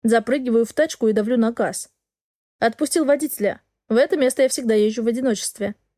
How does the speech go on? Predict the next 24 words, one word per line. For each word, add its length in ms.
Когда 340
оказываюсь 460
на 120
месте, 460
глушу 380
мотор. 440
Тут 220
тихо, 500
очень 360
тихо. 400
Только 240
высокие 400
деревья 400
колышутся 480
от 100
порывов 400
ветра. 380
По 120
дороге 340
купил 320
цветы, 480
белые, 500
ее 220
любимые. 500